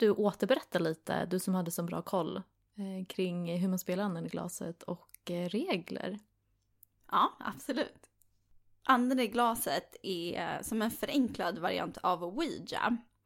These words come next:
Speaker 2: eh, som används för att få kontakt med andar. Så för att spela så behöver man ett, eh, spelplan. Sen behöver man också ett ljus och ett glas.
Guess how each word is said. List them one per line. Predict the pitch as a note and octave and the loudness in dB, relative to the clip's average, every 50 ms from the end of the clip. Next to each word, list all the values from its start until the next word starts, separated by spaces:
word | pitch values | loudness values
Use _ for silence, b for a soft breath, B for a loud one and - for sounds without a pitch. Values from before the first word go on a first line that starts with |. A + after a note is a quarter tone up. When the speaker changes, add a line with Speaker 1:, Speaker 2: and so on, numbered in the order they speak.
| b b b b b b b b b | b b b b b b b b b
Speaker 2:
eh, | - G3+ F#3+ F#3 F3 F#3+ | -8 -6 -4 -4 -4 -4
som | - G#3 G#3+ | 0 0 2
används | G#3+ G#3+ G3+ F#3+ F#3+ F#3 F#3+ F#3 - - | 2 2 2 0 0 -2 -2 -4 -6 -6
för | - - G3 | -4 -2 -2
att | G3 G3 G3 | 0 -2 -2
få | - F#3+ | -4 -6
kontakt | - - A3 G#3+ A3 G#3 - - | -4 -2 -2 -2 -2 -4 -4 -6
med | - G3 G3 - | -6 -4 -4 -2
andar. | - B3+ F#3+ G#3+ A#3 - - - - - A#3 B3+ - _ _ _ _ _ _ _ _ _ _ _ _ _ _ _ - | -2 -2 0 0 0 2 2 2 2 0 -2 -4 -4 _ _ _ _ _ _ _ _ _ _ _ _ _ _ _ -8
Så | - A3+ | -6 0
för | A#3 A#3 | 4 4
att | A3+ A#3 | 4 4
spela | - - B3 A3+ A3+ A#3 B3 | 4 4 4 4 4 2 0
så | B3 - - | 0 0 0
behöver | A3 A3 A3 | 0 0 0
man | G#3+ F#3+ F#3 F3+ F3 E3 - | 0 0 0 0 0 -2 -4
ett, | - F3 - _ _ - - | -4 -6 -6 _ _ -10 -6
eh, | - - G2 G#2 F#2+ - - - F2 - - G#3+ A3+ - _ | -4 -4 -4 -4 -6 -6 -8 -10 -10 -8 -8 -8 -8 -10 _
spelplan. | - - - - C4+ B3 A#3 B3 C#4 C#4 D4 D#4+ G#4+ A4 - _ _ _ _ - | -12 -4 0 2 2 2 4 4 4 4 4 4 0 -6 -12 _ _ _ _ -2
Sen | - A#3+ A#3 | 2 2 4
behöver | A#3 A#3+ A#3 A3 | 4 4 4 4
man | G#3 G#3 G3 | 2 2 0
också | G3+ G3+ - - - - F#3 F3 F3 - - | 0 -2 -4 -6 0 2 4 4 4 2 0
ett | - F#3+ G3 - - - - | -2 -4 -4 -4 -10 -10 -6
ljus | G#3+ A#3 C4+ C4+ A#3+ A#3 - | 0 2 2 2 2 0 -2
och | - - - | -4 -4 -4
ett | - - | -4 -4
glas. | - F#3+ F#3 - - A2 - - - - - - | -2 0 0 2 2 0 0 -2 -4 -6 -6 -8